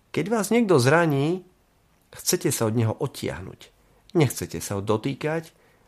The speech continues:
a už vôbec mu nechcete hľadieť do tváre. Práve takáto chvíľa im však má umožniť si uvedomiť, že sú v tom spolu. Že sú k sebe navzájom pripútaní manželstvom.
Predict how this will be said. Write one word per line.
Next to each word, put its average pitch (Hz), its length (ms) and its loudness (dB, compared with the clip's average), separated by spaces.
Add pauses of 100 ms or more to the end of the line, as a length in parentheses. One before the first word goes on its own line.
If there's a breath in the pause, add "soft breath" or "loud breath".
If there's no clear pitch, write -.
(120)
a 147 80 2
už 120 160 2
vôbec 127 320 2
mu 113 160 0
nechcete 107 400 -4
hľadieť 98 320 -6
do 98 160 -8
tváre. 69 480 -12 (1040 soft breath)
Práve 160 320 8
takáto 247 320 6
chvíľa 165 480 4
im 151 160 4
však 151 240 2
má 135 160 6
umožniť 160 480 2
si 131 160 -2
uvedomiť, 123 720 2 (600)
že 123 240 2
sú 151 160 0
v - 80 -8
tom 127 240 2
spolu. 107 480 2 (480)
Že 143 80 6
sú 147 160 4
k - 160 2
sebe 190 80 6
navzájom 185 480 8
pripútaní 135 640 4
manželstvom. 107 800 2